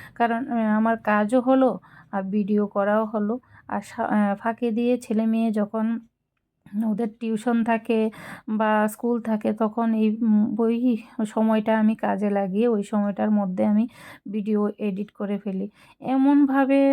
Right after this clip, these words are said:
আহ, থাকি যাতে ওদের পড়াশোনা বা ওদের, আহ, যে কোনো কিছুতে যে-,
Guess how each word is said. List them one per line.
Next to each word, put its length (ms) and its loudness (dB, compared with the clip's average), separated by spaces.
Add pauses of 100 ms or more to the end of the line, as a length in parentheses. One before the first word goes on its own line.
আহ, 280 2
থাকি 400 -4
যাতে 420 -4
ওদের 420 0
পড়াশোনা 720 -2
বা 260 0
ওদের, 300 -2
আহ, 580 -10
যে 180 0
কোনো 260 2
কিছুতে 480 -2
যে-, 160 -4